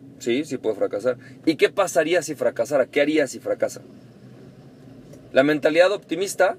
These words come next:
digo, la mentalidad pesimista, podemos acompañarla después de una mentalidad realista u optimista también. Fíjate, ¿qué pasaría? ¿Qué podríamos hacer, no? Si eso fracasara.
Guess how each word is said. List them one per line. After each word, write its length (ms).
digo, 160
la 80
mentalidad 340
pesimista, 640
podemos 420
acompañarla 840
después 600
de 80
una 200
mentalidad 560
realista 500
u 120
optimista 420
también. 280
Fíjate, 360
¿qué 140
pasaría? 440
¿Qué 140
podríamos 520
hacer, 320
no? 260
Si 200
eso 220
fracasara. 640